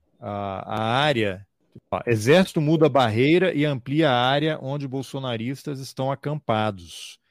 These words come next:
Quer dizer, eu não sei, tá previsto alguma coisa na legislação militar,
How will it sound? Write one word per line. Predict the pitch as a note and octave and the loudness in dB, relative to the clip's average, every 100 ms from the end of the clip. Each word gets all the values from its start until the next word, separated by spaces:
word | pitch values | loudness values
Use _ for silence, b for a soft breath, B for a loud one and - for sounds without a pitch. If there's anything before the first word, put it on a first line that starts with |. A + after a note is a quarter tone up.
| _ - | _ -12
Quer | C3 | -12
dizer, | B2 A#2 A2+ G2+ - _ _ _ | -8 -4 -4 -4 -8 _ _ _
eu | F3 | -4
não | G3 | -4
sei, | - - C#3 | 0 2 2
tá | A2+ G3+ | 0 -2
previsto | G#3+ G3 E3 A2+ E3 F#3 D#3 | 0 2 2 0 -2 -2 -4
alguma | C#3 C#3 | -6 -8
coisa | A#2 C#3+ D3+ C3 | -6 -2 -2 -2
na | C3 | -4
legislação | C3 A#2+ A2 A2 - B2 A#2 F#2+ b b b _ | -4 -4 -6 -8 -6 -8 -8 -10 b b b _
militar, | B2 A#2 A2 _ C3+ D#3 C#3+ - | -10 -8 -8 _ -2 0 -2 -10